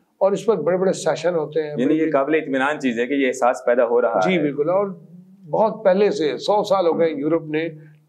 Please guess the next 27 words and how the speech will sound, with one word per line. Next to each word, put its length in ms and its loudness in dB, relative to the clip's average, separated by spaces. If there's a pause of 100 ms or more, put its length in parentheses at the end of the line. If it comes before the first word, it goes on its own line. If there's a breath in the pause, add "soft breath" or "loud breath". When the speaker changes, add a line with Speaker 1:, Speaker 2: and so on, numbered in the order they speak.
Speaker 1:
time 220 2
management 500 0
पर 100 2
बहुत 400 -2
मेहनत 280 -4
की 180 -14
है। 160 -12
Speaker 2:
हम्म, 140 -10
हम्म। 400 -12
Speaker 1:
मेरे 200 4
पास, 340 0
आपके 300 0
पास 440 -2
चौबीस 300 0
घंटे 480 -4 (340)
सबके 360 0
पास 320 0
यकसा 420 0
है। 240 -10
Speaker 2:
हम्म। 460 -8
Speaker 1:
ये 120 6
सूरज 380 2
सबके 340 0
लिए 140 2
तुलू 240 2
होता 260 0
है, 180 -6